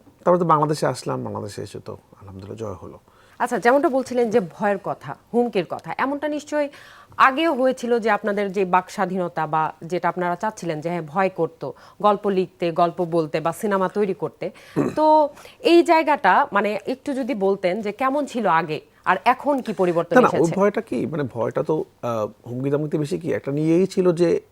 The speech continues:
Speaker 1: সিনেমা গল্পে এইটা দেখানো যাবে না, ওইটা করলে সেন্সর হবে না, এইভাবে সিনেমা ব্যান করে দেওয়া যাবে। তারপরও আমি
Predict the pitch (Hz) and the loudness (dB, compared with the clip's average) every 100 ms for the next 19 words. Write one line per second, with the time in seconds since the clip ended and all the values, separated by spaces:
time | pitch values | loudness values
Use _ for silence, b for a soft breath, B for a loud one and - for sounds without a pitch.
0 | - 147 139 143 139 135 135 127 123 120 | -4 0 2 2 4 4 4 0 0 -2
1 | 110 120 117 107 107 87 85 - b b | -2 -4 -4 -4 -6 -12 -16 -20 b b
2 | b b - 135 143 131 127 120 120 113 | b b -2 2 2 2 2 0 -4 -6
3 | 117 110 101 104 101 104 127 131 127 123 | -8 -8 -8 -8 -10 -6 -4 0 0 0
4 | 120 117 104 104 107 110 110 107 95 104 | -2 0 -2 -4 -4 -4 -2 -4 -4 -10
5 | - b b b - 151 170 185 160 160 | -14 b b b 2 4 8 8 8 6
6 | 160 160 160 | 4 2 0